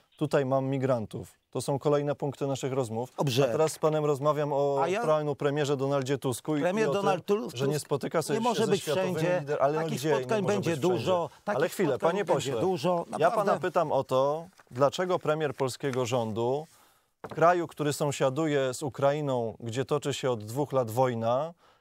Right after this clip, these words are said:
Speaker 1: nie uczestniczy w spotkaniu światowych przywódców, który, którzy decydują, jakie działania podjąć, żeby jak najszybciej ten konflikt się zakończył. Kiedy premierem był premier Mateusz Morawiecki, nie dość, że pierwszy pojechał na Ukrainę, nie dość, że był w Stanach Zjednoczonych i w kilkunastu krajach Europy,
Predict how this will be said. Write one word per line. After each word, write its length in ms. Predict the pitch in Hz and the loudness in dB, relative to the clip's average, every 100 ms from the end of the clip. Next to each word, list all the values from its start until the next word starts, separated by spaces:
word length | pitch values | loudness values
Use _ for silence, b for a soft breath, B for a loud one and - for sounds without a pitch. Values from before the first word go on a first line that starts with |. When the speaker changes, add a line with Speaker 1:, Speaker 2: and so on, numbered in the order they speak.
| b | b
Speaker 1:
nie 140 | 131 147 | -4 -2
uczestniczy 520 | 131 139 - 190 170 | -2 -4 -4 -2 -2
w 60 | - | -4
spotkaniu 600 | - 127 - 123 131 151 | -4 -2 0 -2 0 -4
światowych 480 | 135 120 160 151 | -4 -2 -2 -4
przywódców, 580 | - 131 110 120 - 156 | -4 -6 -6 -8 -6 -8
który, 260 | - 139 120 - - | -6 -6 -6 -8 -12
którzy 280 | 151 131 | -6 -4
decydują, 640 | 127 131 135 120 127 151 156 - 123 | -2 -2 -2 -2 0 0 -4 -8 -4
jakie 280 | 151 147 | -4 -2
działania 400 | 131 131 127 127 | 0 0 0 -2
podjąć, 360 | 113 131 147 143 | -2 -2 -2 -4
żeby 200 | 131 127 | -2 -2
jak 140 | 131 | -2
najszybciej 400 | 139 120 120 139 | -4 -6 -6 -8
ten 160 | 127 117 | -6 -6
konflikt 400 | 131 120 131 - | -4 -4 -8 -10
się 140 | - 120 | -6 -2
zakończył. 640 | 131 - 117 101 123 104 B B B B _ _ | -2 0 -2 -4 -10 -14 B B B B _ _
Kiedy 200 | 143 143 | -2 -2
premierem 440 | - 139 165 208 175 | 0 0 0 0 0
był 160 | 160 | -2
premier 420 | - 143 160 165 147 | -2 -2 0 0 0
Mateusz 380 | 135 147 139 | 0 0 0
Morawiecki, 680 | 139 139 123 120 - 127 131 | 0 0 2 -2 -4 -4 -4
nie 100 | 165 | 0
dość, 200 | 190 156 | 0 0
że 100 | 139 | -2
pierwszy 400 | 131 156 143 143 | 0 -2 -2 -4
pojechał 420 | - 127 123 123 | -2 -2 0 -2
na 100 | 120 | 0
Ukrainę, 520 | 113 110 113 110 110 120 | -2 0 -2 0 -2 -2
nie 100 | 156 | 0
dość, 220 | 185 127 | -2 0
że 160 | 139 | -2
był 260 | 117 120 131 | -2 -2 -2
w 40 | - | -2
Stanach 300 | 151 156 117 | -2 -2 -2
Zjednoczonych 580 | 139 131 123 147 127 | -2 -2 -2 -2 -2
i 60 | 127 | -4
w 60 | - | -6
kilkunastu 520 | - 139 147 - 131 | -6 -4 -4 -4 -6
krajach 340 | 139 123 117 | -2 -2 -2
Europy, 520 | 127 127 107 127 151 | 0 0 0 -2 -4